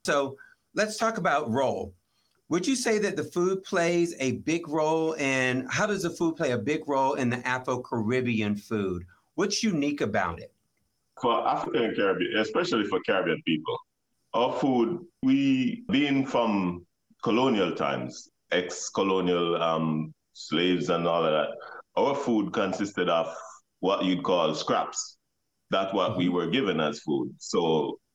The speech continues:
Speaker 2: you can't eat scraps unless you have a way to make it flavorful. So our ancestors were able to turn whatever they got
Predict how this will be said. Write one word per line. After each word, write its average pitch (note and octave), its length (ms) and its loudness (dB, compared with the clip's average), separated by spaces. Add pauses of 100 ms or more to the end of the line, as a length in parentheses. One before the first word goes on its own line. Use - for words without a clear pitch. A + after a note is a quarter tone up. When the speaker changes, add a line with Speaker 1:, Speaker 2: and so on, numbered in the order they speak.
Speaker 2:
you A2 140 2
can't A#2+ 280 2
eat B2+ 180 2
scraps - 440 -2
unless F#2+ 380 0
you F#2 120 0
have G2 160 0
a F2 80 2
way F#2 180 2
to F#2 100 -4
make F2+ 200 0
it F2 80 -6 (120)
flavorful. - 500 -2 (400)
So E2 520 0
our A2 220 2
ancestors F#2+ 840 -2 (160)
were F2+ 260 2
able F2+ 300 0
to D#2 380 -2 (100)
turn F#2 400 2
whatever A2+ 420 0
they B2 140 0
got G#2+ 240 0